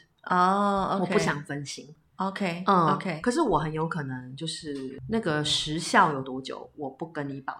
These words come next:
Speaker 2: 证。
Speaker 1: 哦，
Speaker 2: 对。
Speaker 1: 所以你们也有可-，你也，你觉得你也有可能就是，即使这段关系维持得很顺利，
Speaker 2: 嗯哼。
Speaker 1: 还是有可能有一天你觉得，嗯，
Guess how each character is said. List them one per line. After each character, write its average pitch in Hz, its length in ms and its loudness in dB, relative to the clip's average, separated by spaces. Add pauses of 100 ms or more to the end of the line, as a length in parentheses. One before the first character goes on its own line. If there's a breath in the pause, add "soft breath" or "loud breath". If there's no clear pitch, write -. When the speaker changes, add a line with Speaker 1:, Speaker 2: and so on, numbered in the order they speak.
Speaker 2:
证。 - 120 -14 (340)
Speaker 1:
哦， 196 680 2 (120)
Speaker 2:
对。 165 160 4
Speaker 1:
所 370 80 4
以 359 40 2
你 294 60 2
们 220 100 4
也 185 140 2
有 202 160 0
可-， - 240 -8
你 233 160 2
也， 247 160 -2
你 170 140 -6
觉 170 120 -2
得 208 80 2
你 190 200 2
也 190 60 2
有 180 140 2
可 185 180 -8
能 233 140 -8
就 165 120 -8
是， 165 280 -4 (360 soft breath)
即 220 180 -4
使 214 180 -4
这 190 120 -4
段 190 180 -2
关 175 160 -4
系 175 160 -6
维 151 180 -4
持 - 220 -8
得 139 180 -4
很 - 520 -10
顺 160 440 -4
利， 180 360 -4
Speaker 2:
嗯 175 180 -2
哼。 185 160 -2
Speaker 1:
还 175 100 4
是 202 140 -2
有 214 100 2
可 196 120 -2
能 151 120 -2
有 147 140 -4
一 156 60 -4
天 175 120 -10
你 160 140 -8
觉 139 160 -12
得， - 400 -8
嗯， 196 640 -2